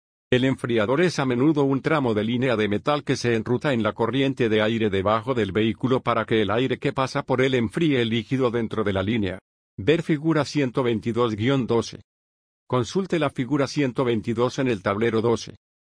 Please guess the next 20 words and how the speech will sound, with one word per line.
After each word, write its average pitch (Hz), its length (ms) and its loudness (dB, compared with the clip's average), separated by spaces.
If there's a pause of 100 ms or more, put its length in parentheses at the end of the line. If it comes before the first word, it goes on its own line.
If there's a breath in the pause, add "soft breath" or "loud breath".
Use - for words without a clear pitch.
El 127 140 4
enfriador 123 600 0
de 151 80 -2
líquido 135 400 0
de 120 80 0
la 110 100 2
dirección 110 460 -2
asistida, 117 640 0 (160)
si - 220 -2
se 113 140 -4
usa, 135 400 -2 (180)
está 123 320 0
ubicado 127 520 0
en 110 100 0
la 110 80 2
manguera 107 440 2
de 107 120 0
retorno. 107 500 -2 (400)
A 107 80 0
menudo, 117 480 0